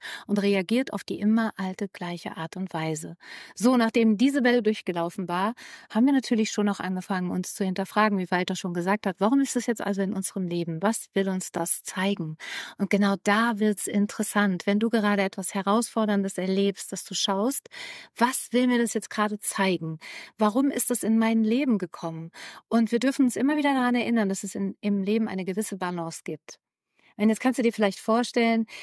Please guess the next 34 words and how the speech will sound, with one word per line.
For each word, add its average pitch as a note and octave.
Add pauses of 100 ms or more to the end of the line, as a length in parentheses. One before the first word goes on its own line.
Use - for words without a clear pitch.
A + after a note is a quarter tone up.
(120)
wie G3+
wir A#3
versuchen, G#3
in F3+
der F#3
Welt E3+
zu F#3+
sein. E3
Und E3+
jeder, G#3+
der G3
uns G3+
so -
kennt, G#3+
der E3+
weiß G3
es G3
auch. F#3
Wir F#3
bemühen F#3
uns G#3+
natürlich, F#3+
einen F3
möglichst G3
großen F#3+
Mehrwert A#3
zu A#3+
liefern, G#3+ (480)
etwas, F#3+
äh, F#3+
für C#4
die B3
Menschen A3
zu G#3